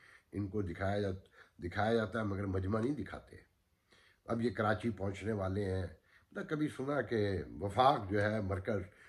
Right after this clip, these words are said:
अपने सूबों के खिलाफ मार्च कर रहा हो? मगर आप हालत ये देखें मुल्क की कि दुनिया आलमी जंग के ख़तरे से दो चार है और हमारा वज़ीर ख़ारजा गलियों की गंदी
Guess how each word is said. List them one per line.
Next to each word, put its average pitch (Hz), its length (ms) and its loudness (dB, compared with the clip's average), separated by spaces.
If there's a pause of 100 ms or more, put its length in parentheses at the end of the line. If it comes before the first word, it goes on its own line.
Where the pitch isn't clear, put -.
(140)
अपने 135 240 0
सूबों 110 340 -2
के 101 120 -4
खिलाफ 92 340 -4
मार्च 85 300 -6
कर 82 160 -8
रहा 76 160 -12
हो? - 240 -18 (760)
मगर 139 440 2 (1600)
आप 107 220 0
हालत 110 340 -2
ये 104 100 -2
देखें 92 400 -4
मुल्क 101 320 2
की - 440 -6 (1400)
कि 117 60 -2
दुनिया 107 380 2 (440)
आलमी 117 320 4
जंग 101 220 -2
के 107 60 -6
ख़तरे 92 360 -6
से 92 140 -6
दो 80 180 -6
चार 57 320 -10
है - 80 -20 (880)
और 107 100 0
हमारा 104 320 4
वज़ीर 104 360 2
ख़ारजा 92 340 -2
गलियों 95 440 0
की 110 240 -4
गंदी 98 560 0